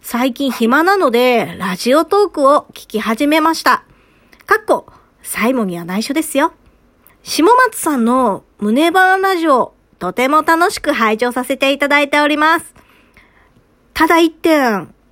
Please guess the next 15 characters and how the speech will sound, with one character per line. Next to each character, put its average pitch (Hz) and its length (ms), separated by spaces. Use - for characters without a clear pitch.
お 220 100
二 302 300
人 381 160
に 240 200
言 196 180
い 233 80
た 320 120
い 311 80
こ 339 140
と 370 120
が 330 140
あ 233 60
り 196 100
ま 180 220
す。 - 200